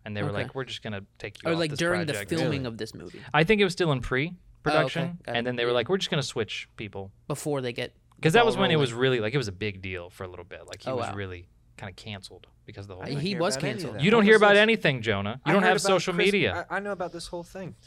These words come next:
Speaker 3: I could paint the picture
Speaker 2: Shia
Speaker 3: for
Speaker 2: LaBeouf,
Speaker 3: you.
Speaker 2: the
Speaker 1: The only
Speaker 2: canceling
Speaker 1: thing
Speaker 2: happened
Speaker 1: you
Speaker 2: a
Speaker 1: know
Speaker 2: while ago.
Speaker 1: is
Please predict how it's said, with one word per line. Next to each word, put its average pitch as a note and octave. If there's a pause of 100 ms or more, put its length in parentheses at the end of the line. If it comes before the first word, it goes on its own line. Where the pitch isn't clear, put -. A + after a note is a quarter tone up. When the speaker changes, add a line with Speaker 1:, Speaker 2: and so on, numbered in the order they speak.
(260)
Speaker 3:
I C3
could -
paint A#2+
the -
picture A2
Speaker 2:
Shia C4
Speaker 3:
for B3
Speaker 2:
LaBeouf, G#3+
Speaker 3:
you. E3
Speaker 2:
the E3+
Speaker 1:
The G3+
only A3+
Speaker 2:
canceling G#3
Speaker 1:
thing G#3
Speaker 2:
happened G#3
Speaker 1:
you G#3
Speaker 2:
a -
Speaker 1:
know G#3
Speaker 2:
while G3
ago. F3
Speaker 1:
is D#3+